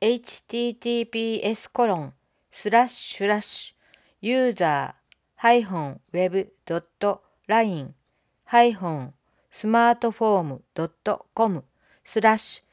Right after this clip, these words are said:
ュログインスラッシュシティハイフン筑紫野。アイディー番号一二七五。問い合わせ先、秘書広報課。これで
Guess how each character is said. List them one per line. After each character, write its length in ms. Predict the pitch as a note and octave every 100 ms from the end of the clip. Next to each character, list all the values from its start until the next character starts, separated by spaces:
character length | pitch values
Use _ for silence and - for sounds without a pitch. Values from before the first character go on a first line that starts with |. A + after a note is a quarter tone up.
| _ _
ュ 40 | F#3
ロ 80 | F#3
グ 140 | A#3
イ 140 | A3+
ン 120 | F#3 -
ス 220 | - -
ラ 120 | F3+ F#3+
ッ 40 |
シ 300 | - - -
ュ 20 | _ _ _
シ 240 | - B3+ A#3
テ 120 | F3+
ィ 220 | D3 B2+ _ _
ハ 220 | - A3+ A3+
イ 100 | G#3
フ 120 | F3
ン 260 | C#3+ B2+ - _
筑 240 | - -
紫 200 | F#3+ -
野。 200 | F#3 F#3 - _ _ _ _ _ _ _ _ _ _ _
ア 160 | G3 G#3+
イ 100 | A#3
デ 80 | B3
ィ 140 | A#3
ー 60 | -
番 280 | G3+ F#3
号 320 | C#3+ C3 C3+ _
一 300 | D3+ D3 A#3
二 260 | A#3+ A#3 E3+
七 300 | D3+ D3 D3+
五。 320 | D3 D3 C3+ - _ _ _ _ _ -
問 220 | A3 A#3
い 80 | A3
合 60 |
わ 60 | A3
せ 140 | G#3+
先、 420 | G3+ G3 - F3+ -
秘 200 | - A3+
書 140 | G#3
広 320 | F#3 D#3+ D#3+ D#3
報 200 | D3+ C#3
課。 240 | C#3+ - _ _ _ _ _ _ _ _ _ _ _ _ _ _ _ _ _ _ _
こ 140 | - G3+
れ 120 | G#3+
で 240 | G#3+ G#3